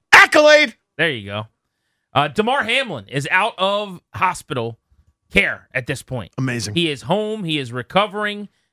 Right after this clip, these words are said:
Speaker 2: Remember, he was in Cincinnati at the hospital for a week and change. Then they released him, and he went to a hospital in Buffalo, closer to home. He passed all his tests, did everything he had to do. He's now outpatient. He is back home,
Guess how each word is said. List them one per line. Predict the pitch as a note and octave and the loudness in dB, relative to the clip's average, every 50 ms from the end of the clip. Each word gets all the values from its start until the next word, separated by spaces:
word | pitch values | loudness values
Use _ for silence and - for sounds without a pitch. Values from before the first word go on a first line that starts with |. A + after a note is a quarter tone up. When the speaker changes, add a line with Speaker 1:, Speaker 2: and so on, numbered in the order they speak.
| _ - | _ 0
Speaker 2:
Remember, | D#3 F#3+ F#3 D#3+ | 0 0 2 0
he | D3 C#3 C#3 | -2 -2 -2
was | C3+ C3+ A2 B2+ | -4 -6 -6 -6
in | B2+ C#3+ C#3 C3+ | -6 -6 -6 -6
Cincinnati | A#2+ - G3 G#3+ G#3 - F#3+ E3+ E3 E3 D#3+ C#3 A#2+ B2+ C#3+ - | -6 -6 -6 -6 -4 -4 -2 0 0 0 0 -2 -6 -8 -8 -8
at | B2+ C3+ - | -8 -6 -6
the | - | -2
hospital | A#2+ C#3 C#3 C3+ - - - C#3 C3 B2+ | 0 0 0 -2 -6 -6 -4 -4 -4 -4
for | A#2 - B2+ B2 B2 B2 A2+ - | -6 -6 -6 -6 -4 -6 -6 -8
a | - B2 | -8 -4
week | B2+ C#3 C#3+ - C#3 | -4 -4 -4 -4 -6
and | B2+ A#2 | -8 -6
change. | - - B2+ A#2 A2+ A2+ A#2 - G#2+ | -4 -4 -4 -4 -4 -8 -10 -8 -6
Then | C3 C#3 D3 | -6 -4 -2
they | C#3+ C#3 | -2 -4
released | C#3 C3 C3 C3 D3 F3 F#3 - - E3+ | -4 -4 -6 -4 -4 -6 -6 -6 -6 -6
him, | D#3+ D#3 D3+ | -4 -4 -4
and | C#3 | -6
he | C3+ C3 | -6 -4
went | C#3 D3 D3 - _ _ _ _ _ _ _ | -4 -4 -4 -6 _ _ _ _ _ _ _
to | - D#3 | -4 -2
a | C#3+ | -2
hospital | B2 D3+ D#3+ D#3 - - E3+ D#3 D3 C#3+ | 0 -2 -2 -4 -6 -6 -6 -4 -4 -4
in | B2+ A#2 | -4 -4
Buffalo, | G#2+ D#3 D#3 C#3+ - - B2 A#2 A#2+ C#3+ | -2 -2 -2 -2 -4 -6 -4 -4 -4 -4
closer | - _ - D3+ D#3 D3 - C#3+ B2+ | -6 _ -2 -2 -2 -2 -4 -6 -6
to | B2 A2+ | -4 -4
home. | A#2 A2+ A2 A2+ A#2 - _ _ _ _ _ - | -4 -6 -8 -10 -12 -16 _ _ _ _ _ -10
He | C#3+ | -4
passed | - E3+ F#3 A3+ - - - | 0 0 0 0 0 -2 -2
all | G3+ F#3 F#3+ | -2 -2 -2
his | F3+ C#3+ - | -4 -8 -6
tests, | - E3 D#3+ D3+ - - | -4 -2 -2 -2 -4 -6
did | C#3+ C#3+ | -4 -4
everything | F#3 G3+ A3 G3 G#3 F#3+ | -2 -2 -4 -6 -6 -4
he | F3+ | -4
had | F3+ F3 F3 | -4 -4 -4
to | D#3 E3+ | -6 -6
do. | D3 D#3 D#3 | -6 -4 -4
He's | D#3 D3+ C3 | -4 -4 -6
now | C3 B2+ A#2+ A#2 - - _ _ _ _ _ _ _ _ F3+ | -6 -6 -6 -6 -8 -12 _ _ _ _ _ _ _ _ 0
outpatient. | A3+ G3 - F3+ G#3 G#3+ G3+ - A#3+ A#3 - | 0 0 -2 -2 -2 -2 -4 -6 -10 -12 -8
He | - D3+ F#3+ G#3 F#3 D#3 | -6 -4 -2 -2 -2 -2
is | C#3+ C#3+ B2 G2+ - _ _ _ _ _ _ _ | -4 -6 -10 -12 -18 _ _ _ _ _ _ _
back | A2 A2 G#2 - D#3+ F#3+ A3+ - - | -20 -16 -4 -2 0 0 0 -4 -4
home, | - G#3+ G#3 A3 A#3+ C4 C4 - | -6 -4 -4 -4 -6 -8 -10 -16